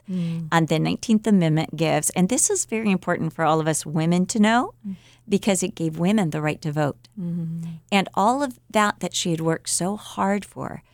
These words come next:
Speaker 2: that she had written about, that she had lectured on, that she had fought for. And you think about her life, you know, at eighty-six, she died, and probably feeling like she hadn't accomplished much.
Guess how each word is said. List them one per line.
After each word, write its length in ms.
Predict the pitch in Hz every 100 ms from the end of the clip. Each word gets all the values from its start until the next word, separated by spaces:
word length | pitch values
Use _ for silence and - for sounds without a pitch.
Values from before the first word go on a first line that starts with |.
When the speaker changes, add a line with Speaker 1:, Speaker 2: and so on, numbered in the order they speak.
| _ - - -
Speaker 2:
that 360 | 170 175 - -
she 320 | - - 160
had 240 | 156 139
written 560 | 143 139 160 240 - 233
about, 460 | 220 208 196 190 -
that 140 | -
she 160 | - 135
had 140 | 135
lectured 640 | 139 139 190 233 - 214 202
on, 360 | 196 190 185 - - -
that 180 | - 160
she 200 | - 165 156
had 140 | 151
fought 220 | 156 -
for. 160 | - 165
And 140 | 180 185
you 80 | 220
think 180 | 220 247
about 400 | 294 202 180 - - - - _ -
her 140 | 208 220
life, 400 | 208 190 170 -
you 120 | 175
know, 100 | 165
at 140 | 165
eighty-six, 540 | 196 202 226 - 196 -
she 200 | - 190
died, 520 | 175 160 147 143 - _ - _ -
and 200 | 175 - -
probably 460 | 240 294 254 202
feeling 380 | 196 180 175 160
like 200 | 160 147 -
she 180 | -
hadn't 280 | 175 170 175
accomplished 580 | 170 - 160 - 165 -
much. 360 | 147 - -